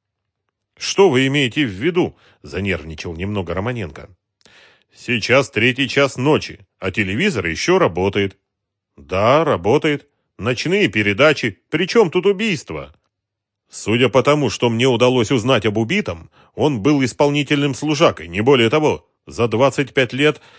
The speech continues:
по службе особо не продвинулся и ни разу не получил внеочередного звания. Это, во-первых, говорит о том,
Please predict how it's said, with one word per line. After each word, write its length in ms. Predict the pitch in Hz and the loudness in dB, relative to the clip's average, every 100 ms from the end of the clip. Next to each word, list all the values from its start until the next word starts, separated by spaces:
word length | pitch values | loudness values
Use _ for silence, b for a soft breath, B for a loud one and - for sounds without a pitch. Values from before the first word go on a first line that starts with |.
| b b | b b
по 100 | 147 | 0
службе 460 | - 135 135 120 | 0 0 0 2
особо 320 | 147 127 151 147 | 2 2 0 0
не 100 | 147 | 0
продвинулся 880 | 151 151 202 135 80 71 - 80 _ - | 0 0 -2 -4 -6 -10 -16 -20 _ -8
и 100 | 107 | -2
ни 100 | 107 | 2
разу 320 | 107 165 147 | 4 4 2
не 100 | 110 | -2
получил 460 | 98 107 101 165 165 | -2 -2 0 0 2
внеочередного 760 | 107 104 - 117 117 156 147 | 2 0 0 0 0 0 0
звания. 540 | 120 127 104 80 - - B B B - | 0 0 -2 -4 -20 -20 B B B -2
Это, 220 | 151 170 | 0 2
во-первых, 480 | 180 175 156 85 76 _ - | 2 2 0 0 -8 _ -14
говорит 560 | 80 117 135 135 123 | 0 4 4 2 2
о 80 | 127 | 0
том, 300 | 110 208 180 | 2 0 0